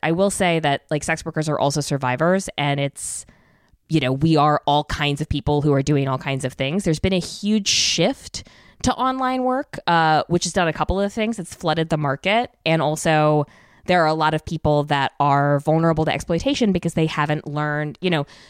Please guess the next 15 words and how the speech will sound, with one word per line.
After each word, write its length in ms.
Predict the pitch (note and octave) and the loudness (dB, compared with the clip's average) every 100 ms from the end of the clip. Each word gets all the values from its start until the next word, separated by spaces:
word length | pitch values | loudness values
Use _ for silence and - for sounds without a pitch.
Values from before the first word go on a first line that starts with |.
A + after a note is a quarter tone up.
| - - | -18 -12
street-based 580 | - B3+ A3 G3+ F#3+ | -4 -2 0 0 0
or, 60 | F3 D3 | -4 -4
or 320 | C3+ D#3 A2+ - | -4 -4 -6 -6
in-person 680 | A3+ A3+ A3+ - G3+ F3 D#3+ | -4 -2 -2 0 0 0 -2
providers 1040 | - C#3+ D#3 F#3 D3+ C#3 C3 B2+ C3 - - _ _ - | -2 0 0 -2 -4 -6 -6 -8 -8 -10 -14 _ _ -6
have 260 | G3+ E3 | -4 -2
not 300 | E3 E3 - | -2 -2 0
been 440 | E3 D#3+ D3+ C#3+ C#3 - | 0 2 0 -4 -6 -4
protecting 680 | F3 - - G#3+ - F3 | -4 -2 -4 -4 -2 -2
themselves 720 | D#3+ D3 C#3+ C#3+ C3+ C3+ C3 - | 0 -2 -2 -2 -2 -2 -6 -10
from 680 | - - D#3+ D3+ C#3+ C#3 C#3 _ _ - | -10 -2 0 0 -2 -6 -10 _ _ -8
cyber 420 | - F3+ E3 D3 | -4 -2 -2 -2
predators 800 | - C3 C#3 E2+ E2 F#2+ - - | -4 -8 -8 -8 -6 -6 -8 -4
for 180 | - C#3+ | 0 0
the 160 | - | 0